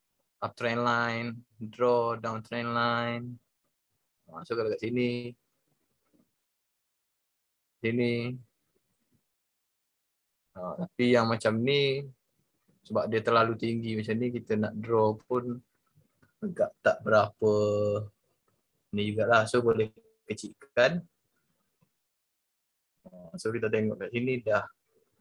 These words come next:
break juga. Cuma, uh, structure tadi, jangan lupalah structure. Kalau structure tak nak lukis, guna je Indi. Ha, so untuk empat jam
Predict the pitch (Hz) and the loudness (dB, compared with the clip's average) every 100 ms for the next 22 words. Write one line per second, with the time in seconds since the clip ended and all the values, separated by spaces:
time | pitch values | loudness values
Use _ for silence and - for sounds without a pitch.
0 | _ _ _ _ 113 - 104 117 - 110 | _ _ _ _ 0 0 2 2 2 0
1 | 107 147 175 - - 110 107 - 120 - | 2 2 0 -6 0 2 2 2 0 2
2 | 151 139 139 185 180 - 117 131 131 131 | 4 4 4 0 -2 -4 -2 0 0 -2
3 | 135 165 170 - 117 - - 170 208 175 | -2 -2 -2 0 -2 -2 -4 -2 -4 0
4 | 120 120 123 120 160 151 127 131 127 170 | 2 4 6 6 6 6 4 2 -2 -4
5 | 170 131 135 123 117 110 110 127 180 - | -4 -2 0 2 0 0 -2 -2 -4 -10
6 | _ _ _ _ _ _ _ - 98 87 | _ _ _ _ _ _ _ -10 -8 -8
7 | 110 135 139 139 _ 123 - 120 120 123 | -4 -2 0 -4 _ -6 2 2 2 4
8 | 147 156 156 | 6 6 -2